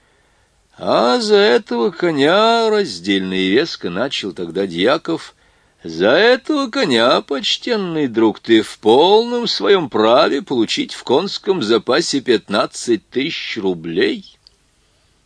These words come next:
А ежели этот конь был бы повеселее, то в этом случае ты получил бы, желанный друг, в конском запасе двадцать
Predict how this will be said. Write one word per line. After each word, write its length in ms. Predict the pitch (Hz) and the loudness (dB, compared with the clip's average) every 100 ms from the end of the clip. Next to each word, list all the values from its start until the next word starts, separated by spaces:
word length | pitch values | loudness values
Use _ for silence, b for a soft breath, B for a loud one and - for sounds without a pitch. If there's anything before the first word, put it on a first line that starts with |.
| _ _ 98 | _ _ -4
А 100 | 95 | 2
ежели 560 | 104 127 175 202 214 | 4 4 4 2 2
этот 220 | 226 208 | 2 0
конь 360 | - 139 190 214 | 0 2 2 0
был 240 | 165 190 | 0 0
бы 120 | 214 220 | 0 -6
повеселее, 880 | - 202 180 - 143 117 165 120 | -2 0 0 0 4 6 6 4
то 160 | - 156 | 4 4
в 100 | 107 | 6
этом 800 | 135 208 233 - - - 269 202 | 6 6 4 0 -16 -10 -8 -6
случае 840 | - - 180 190 - - 139 110 - B B B | -10 -12 -8 -8 -6 -6 -6 -6 -8 B B B
ты 380 | 214 151 202 - | 4 6 6 2
получил 560 | 302 277 - 247 240 | -2 -4 -4 -4 -2
бы, 80 | 196 | 2
желанный 560 | 196 202 185 170 165 143 | 4 6 4 2 -2 0
друг, 260 | 143 135 | 2 0
в 120 | - | -2
конском 680 | - 113 175 180 - - 113 | -2 0 0 -4 -8 -6 -6
запасе 720 | 87 87 95 110 160 - 98 | -4 -4 -2 -2 -2 -8 -12
двадцать 800 | 80 82 95 214 214 - - 240 | -10 -2 0 0 -2 -10 -8 -8